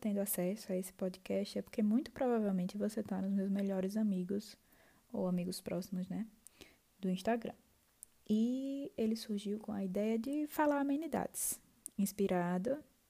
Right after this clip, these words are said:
copiado, na verdade, da ideia de minha prima, que fez a mesma coisa. Inclusive, me indicou o aplicativo que eu tô gravando.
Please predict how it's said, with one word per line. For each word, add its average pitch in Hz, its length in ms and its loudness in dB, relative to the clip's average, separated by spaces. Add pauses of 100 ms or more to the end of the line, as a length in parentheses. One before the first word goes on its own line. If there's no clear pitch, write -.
copiado, 190 580 2
na 175 100 0
verdade, 180 540 -4 (800)
da 180 220 2
ideia 180 300 4
de 175 80 -2
minha 190 180 0
prima, 208 460 2 (160)
que - 80 -6
fez 196 200 4
a 202 40 6
mesma 220 300 6
coisa. 202 440 2 (260)
Inclusive, 208 380 4
me 220 140 10
indicou 220 540 2
o 214 40 -2
aplicativo 202 560 -4
que - 80 -8
eu 202 60 -4
tô 208 120 -8
gravando. 185 640 -2